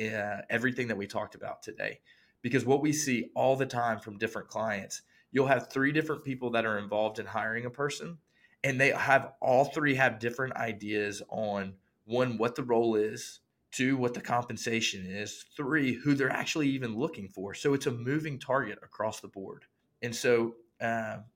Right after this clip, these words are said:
for me, if you do a job profile and you do it really well, everybody, it gets everybody on the same page.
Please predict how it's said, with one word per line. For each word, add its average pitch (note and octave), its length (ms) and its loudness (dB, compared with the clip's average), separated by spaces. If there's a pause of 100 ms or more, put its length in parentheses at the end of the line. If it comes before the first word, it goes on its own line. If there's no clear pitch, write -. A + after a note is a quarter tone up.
(180)
for B2+ 160 -4
me, B2+ 400 0
if - 240 -8
you A#2+ 100 -4
do B2 300 2
a C#3 60 2
job A#2+ 360 -2
profile G#2 720 -2
and A2 160 -10
you A2 80 -6
do A#2+ 260 -2
it B2 140 -2
really A2+ 260 -2
well, A2+ 560 -4 (380)
everybody, C3+ 600 4
it A#2+ 40 2
gets C#3 320 0
everybody C3 640 2
on B2+ 140 -2
the A2 60 -2
same G#2+ 280 -4
page. A#2+ 540 -4